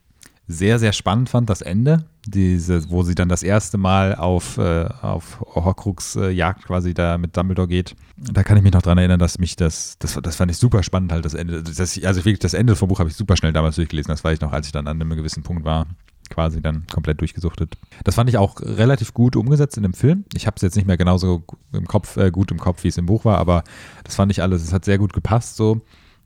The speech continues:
Ähm, und auch vom Grusel und generell Faktor und generell, wie das dann sozusagen aufgebaut ist, hat sich das ganz gut in das Franchise sozusagen ein etabliert, finde ich. Und das ist auch das, was ja am, am Ende für mich irgendwie auch den letzten Teil oder das letzte Buch,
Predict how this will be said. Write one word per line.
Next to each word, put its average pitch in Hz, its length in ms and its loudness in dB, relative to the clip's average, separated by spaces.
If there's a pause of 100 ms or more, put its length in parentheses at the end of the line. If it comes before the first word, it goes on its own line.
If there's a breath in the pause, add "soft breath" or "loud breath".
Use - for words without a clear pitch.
(100)
Ähm, 104 300 2
und 98 180 -2
auch 90 180 2
vom 82 360 -4 (760 loud breath)
Grusel 90 440 0
und 80 440 -6
generell 82 520 -2
Faktor 85 420 -2
und 80 140 -6
generell, 82 320 -2
wie 82 40 -4
das 82 140 -4
dann 82 120 -8
sozusagen 80 340 -4
aufgebaut 82 480 -2
ist, - 120 -8
hat - 140 -4
sich 82 100 -12
das 85 160 -6
ganz 85 220 -4
gut 90 140 -2
in 85 100 -4
das 78 160 -4
Franchise 87 380 -2
sozusagen 82 480 -6
ein 92 320 -2
etabliert, 92 420 -2
finde 87 220 -2
ich. - 120 -6
Und 90 240 -2
das 82 140 0
ist 98 160 -2
auch 76 100 -2
das, - 280 0
was 87 160 0
ja 78 120 -4
am, 80 140 -4
am 90 300 0
Ende 104 200 0
für - 120 -4
mich 101 180 2
irgendwie 87 160 -2
auch 73 100 0
den 80 120 -2
letzten 85 320 -4
Teil 85 280 0
oder 80 180 -2
das 69 160 -8
letzte 80 220 -10
Buch, 92 320 -8